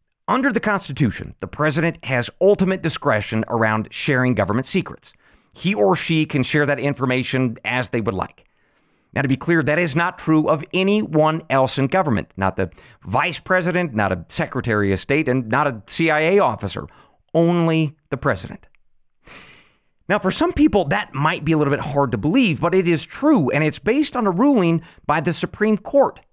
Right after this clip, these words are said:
back in nineteen eighty-eight in a case called the Department of the Navy versus Egan. And here is the critical part of that ruling. Quote, "The president, after all, is the commander-in-chief of the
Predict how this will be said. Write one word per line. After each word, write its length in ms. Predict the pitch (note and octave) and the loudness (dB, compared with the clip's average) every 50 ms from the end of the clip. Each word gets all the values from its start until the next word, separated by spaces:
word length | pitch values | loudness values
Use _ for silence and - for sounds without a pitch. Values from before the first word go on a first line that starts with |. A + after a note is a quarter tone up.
| _ | _
back 300 | - A2+ A2+ A2+ - - - | -4 -4 -4 -4 -4 -8 -8
in 180 | G#2 G2+ G2 | -6 -4 -2
nineteen 420 | G#2 B2 C3 A2 - - A#2 G#2+ - | 0 0 -2 -2 -4 -2 -2 -2 -2
eighty-eight 480 | - A2 G#2 G2 G2 G2+ G#2 A#2 B2 B2+ | -2 -4 -4 -2 -2 0 0 -2 -2 -2
in 100 | A#2+ G#2 | -4 -4
a 60 | G2+ | -4
case 280 | - - D3 C#3+ C3+ | -2 -2 0 0 0
called 300 | - - - B2+ B2 A#2 | 0 -2 0 0 0 2
the 100 | G#2+ A2+ | 0 0
Department 560 | G2 - - - - - G3 G#3 F#3+ G3+ F3+ - | -2 -2 -6 -8 -4 -4 -2 -2 -2 -2 -4 -4
of 120 | D3+ A2 | -4 -4
the 80 | C3+ C3 | -2 0
Navy 460 | D3 G#3+ C4 A#3 D3 D3+ F3 E3+ - - _ _ _ _ | 0 2 2 2 2 0 0 0 -2 -8 _ _ _ _
versus 360 | - A2 A#2 - C#3 D3 B2 B2+ _ | -8 -8 -6 -4 -6 -6 -6 -8 _
Egan. 360 | D3+ C#3+ B2+ G2+ - - - - _ _ _ _ _ _ | -4 -4 -4 -4 -4 -8 -12 -18 _ _ _ _ _ _
And 200 | - D#2+ D#2 E2 | -12 -10 -8 -6
here 240 | - - C4 D4 B3 | -4 -2 0 0 0
is 120 | F3 C#3 | -2 -2
the 100 | - C#3+ | -4 -4
critical 380 | - - - G#3 G#3 - - C#3+ | -6 -4 -2 -2 0 0 0 -2
part 380 | - - - D#3 C3 B2+ - - | -2 -2 0 0 0 0 0 -2
of 120 | A2 F#2+ | -4 -2
that 220 | A#2 A2+ A2+ - | -2 -2 -2 -2
ruling. 480 | - B2 B2 A#2 A2 F#2 E2+ - - - _ _ _ _ _ _ _ _ _ _ _ - - - - - - - - _ - - - _ _ _ | 0 0 2 2 2 0 -2 -6 -12 -18 _ _ _ _ _ _ _ _ _ _ _ -20 -20 -20 -20 -20 -20 -20 -20 _ -20 -20 -20 _ _ _
Quote, 320 | - F#3+ G3+ G3 F#3+ - - _ _ _ - | 0 2 2 2 0 -4 -10 _ _ _ -6
"The 140 | D3 C3+ F3+ | -4 -4 -4
president, 640 | E3+ - - C4 D#4 E4+ B3+ C4 A3 G#3+ F#3+ - | -4 -2 0 2 2 2 2 2 2 0 0 0
after 340 | - - F3 E3+ - F3 F3+ | -2 -4 -4 -2 0 2 4
all, 260 | F3+ E3+ D3+ D3 D3+ | 4 6 4 4 2
is 240 | - C#3+ C#3+ C3+ - | 2 0 -2 0 0
the 120 | C#3+ C3+ B2+ | 0 -2 -2
commander-in-chief 1080 | - - D3+ D3+ E3+ F#3 F#3+ F#3+ E3+ E3+ D#3+ D3+ D3 C#3+ - - - C#3 C3+ C3 - - | -2 -2 0 2 2 2 2 2 0 0 0 0 -2 -2 -2 -2 0 2 2 2 0 -2
of 120 | A2 G2 | -4 -4
the 140 | - G#2+ | -4 -4